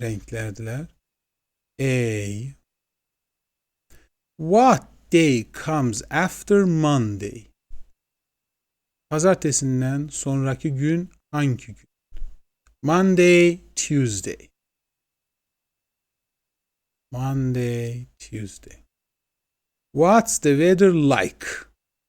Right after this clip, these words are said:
Hava nasıl? Ee,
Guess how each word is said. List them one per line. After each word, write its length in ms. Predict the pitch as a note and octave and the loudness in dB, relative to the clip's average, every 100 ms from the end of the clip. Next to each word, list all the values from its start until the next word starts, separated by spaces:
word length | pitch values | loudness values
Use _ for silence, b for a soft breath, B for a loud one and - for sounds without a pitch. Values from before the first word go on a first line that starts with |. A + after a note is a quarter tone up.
| _ _ _ | _ _ _
Hava 360 | B2+ C3 C3+ C3 | -4 -2 0 0
nasıl? 500 | C#3+ - F3 G#3+ B3 _ _ _ _ _ _ _ _ _ _ _ _ _ _ | -2 0 2 2 0 _ _ _ _ _ _ _ _ _ _ _ _ _ _
Ee, 400 | C3 B2+ A#2+ A#2+ | -8 -6 -6 -8